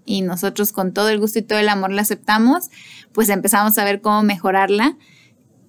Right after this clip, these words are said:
Pero ya les cuento, o sea, sin recursos y queriendo hacer todo, porque ustedes me entenderán que cuando uno está en eso, quieres todo, ves lunas de miel, quieres lunas de miel, ves la casa, quieres arreglar la casa, ves la fiesta, quieres fiesta.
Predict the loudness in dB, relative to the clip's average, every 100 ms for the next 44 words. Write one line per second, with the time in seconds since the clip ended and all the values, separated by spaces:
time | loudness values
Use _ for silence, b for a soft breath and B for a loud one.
0 | _ _ 2 4 2 2 4 2 2 0
1 | 0 0 0 0 0 -2 -2 0 2 4
2 | 4 2 0 0 0 2 0 0 0 0
3 | 2 2 0 -2 -4 -2 0 2 0 -4
4 | -6 -6 -2 0 2 0 0 -2 0 0
5 | -2 -4 -4 -2 0 0 0 0 0 2
6 | 2 0 0 0 0 -2 0 2 2 0
7 | 0 0 0 0 0 -2 -2 0 0 2
8 | 2 0 -6 -6 -4 0 2 2 0 -2
9 | -2 -2 -2 -2 -2 -2 -4 -4 -2 -4
10 | -2 0 0 0 0 0 2 0 0 -2
11 | -4 0 2 2 2 0